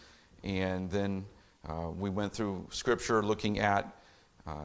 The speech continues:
Jesus being the light of the world. We'll touch on that again in the morning service. But today we'll look again in the book of Isaiah, where we often see Christ and, uh, his particular book being the book that has the most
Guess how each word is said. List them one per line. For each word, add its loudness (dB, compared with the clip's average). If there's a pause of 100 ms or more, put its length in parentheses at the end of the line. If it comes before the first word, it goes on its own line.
(140)
Jesus 0
being 0
the 2
light 8
of 4
the 4
world. 6
We'll 0
touch 4
on 6
that 8
again 2
in -2
the -4
morning 0
service. 4
But 2
today 10
we'll 4
look 6
again 4
in 0
the 4
book 4
of 6
Isaiah, 8 (560)
where -2
we -2 (420)
often 8
see 2
Christ 6 (240)
and, -4 (580)
uh, -18 (540)
his 2
particular 4
book 10
being 4
the -2
book 6
that 2
has 4
the -4
most 6